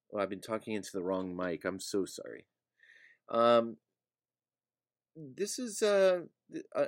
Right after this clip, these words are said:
an amazing thing, an amazing time to be alive because, um,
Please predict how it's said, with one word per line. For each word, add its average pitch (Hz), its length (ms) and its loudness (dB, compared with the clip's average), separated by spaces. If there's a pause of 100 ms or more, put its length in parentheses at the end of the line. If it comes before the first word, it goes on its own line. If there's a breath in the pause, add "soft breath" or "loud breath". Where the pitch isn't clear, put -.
an 147 160 -2
amazing 151 640 -2
thing, 82 340 -2
an 110 80 -4
amazing 123 440 2
time 110 500 -2 (220)
to 101 100 -12
be 101 360 0
alive 85 460 -2 (140)
because, 90 560 -6 (520 soft breath)
um, 90 340 -6